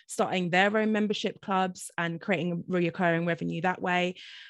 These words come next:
Um, and yeah, so it's been, like, a whole, like, range of different wins and stuff. And we do, like, monthly challenges and stuff like that. So people who have never gone live before,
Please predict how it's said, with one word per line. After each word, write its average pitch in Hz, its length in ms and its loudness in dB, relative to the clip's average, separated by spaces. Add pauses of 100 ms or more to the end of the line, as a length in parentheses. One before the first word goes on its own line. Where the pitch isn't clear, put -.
(120)
Um, 202 560 2
and 277 140 2
yeah, 370 260 4
so - 140 -6
it's - 160 -4
been, 294 280 0
like, 277 180 -4
a 247 40 -4
whole, 240 520 0
like, 196 180 -4
range 202 540 -4
of 185 160 -8
different 175 340 -4
wins 196 320 2
and 175 80 -4
stuff. 160 380 -2
And 185 80 2
we 190 80 6
do, 220 200 2
like, 175 400 2 (320)
monthly 202 360 2
challenges 180 460 -2
and 180 80 -6
stuff - 200 -10
like 180 160 -8
that. 170 220 2
So 190 100 0
people 202 380 -2
who 180 120 2
have 175 100 2
never 180 200 2
gone 175 180 0
live 170 300 2
before, 165 520 -4